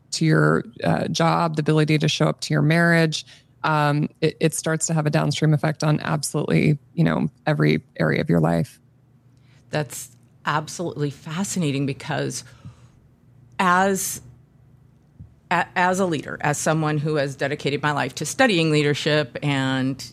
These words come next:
Speaker 2: you know, consulting leaders and, and leading myself, I hear again and again and again, um, "I don't have time.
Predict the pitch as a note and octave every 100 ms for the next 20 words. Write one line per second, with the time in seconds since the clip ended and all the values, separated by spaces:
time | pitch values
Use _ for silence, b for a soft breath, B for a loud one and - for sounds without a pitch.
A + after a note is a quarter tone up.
0 | D3+ C3 B2 D#3 D3+ D#3 D#3+ D3+ D3+ C#3+
1 | C#3 C3+ C#3 B2+ C3 B2 B2 - D3 B2+
2 | B2+ - _ - F3+ F3 D3+ C3 - C3+
3 | G2 - G2 - - B B B B B
4 | B B B _ _ _ - _ _ -
5 | - - F#3+ G3 G#3+ G3+ D3+ C#3+ D#3 D#3
6 | D#3 D3+ D3 C3 C3+ C#3 - D3 - -
7 | - - - D3 C#3 C#3+ - - F3+ F3+
8 | F3 - - D2+